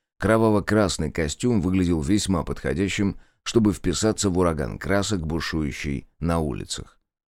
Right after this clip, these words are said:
Дополнив его угольно-черной рубашкой, я взглянул на себя в мутноватое зеркало,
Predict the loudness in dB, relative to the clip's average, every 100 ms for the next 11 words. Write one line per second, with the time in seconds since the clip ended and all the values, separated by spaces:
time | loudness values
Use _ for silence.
0 | _ 0 4 6 6 6 6 6 4 4
1 | 4 4 2 2 2 4 4 4 4 2
2 | 2 0 2 2 0 2 2 4 2 0
3 | -4 -6 -4 0 2 2 2 0 2 2
4 | 2 2 2 2 0 0 -2